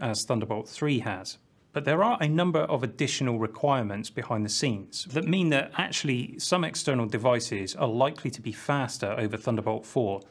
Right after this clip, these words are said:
than they are over Thunderbolt three. The original M one machines don't comply with these additional requirements that come under Thunderbolt four,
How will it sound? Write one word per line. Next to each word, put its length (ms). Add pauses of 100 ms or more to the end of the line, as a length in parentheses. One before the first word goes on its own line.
(100)
than 160
they 100
are 240
over 140
Thunderbolt 480
three. 340 (560)
The 120
original 640
M 220
one 220
machines 420
don't 320
comply 400
with 160
these 220
additional 560
requirements 720
that 120
come 200
under 200
Thunderbolt 600
four, 380